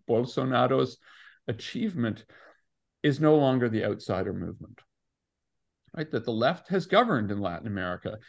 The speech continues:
and Bolsonaro runs as the outsider, ag-, running against corruption, even though he's, like, incredibly corrupt.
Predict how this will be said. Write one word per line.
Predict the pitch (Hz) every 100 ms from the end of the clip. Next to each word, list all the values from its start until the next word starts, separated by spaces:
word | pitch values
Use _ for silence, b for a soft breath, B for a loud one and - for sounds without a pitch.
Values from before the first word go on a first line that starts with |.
| b b
and | 107 104
Bolsonaro | 110 - 147 240 220 139 175 - _ -
runs | 127 123 131 143
as | 170 170
the | 185
outsider, | 262 - 123 104 101 123
ag-, | 120 -
running | 120 120 147
against | 151 170 175
corruption, | - 160 269 - - 104
even | 156 123
though | 127
he's, | 135 143 -
like, | 113 131
incredibly | - - 151 170 185
corrupt. | 185 180 214 123